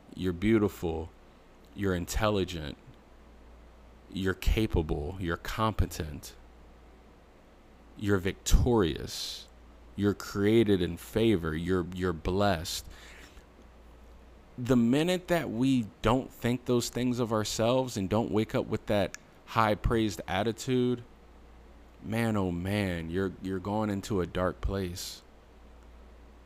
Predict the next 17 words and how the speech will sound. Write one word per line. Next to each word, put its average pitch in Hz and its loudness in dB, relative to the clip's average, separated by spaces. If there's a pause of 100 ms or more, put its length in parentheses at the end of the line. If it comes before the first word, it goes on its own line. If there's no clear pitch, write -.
(280)
And, 127 6
and, 123 2
and 127 0
let 151 4
me, 147 0
let 143 -2
me 165 -6
say 147 -4
something 117 -6
else 117 -4
too 123 -6
real 107 -4
quick - -8
that 101 -6
I 98 -2
actually 85 -8
noticed. 92 -6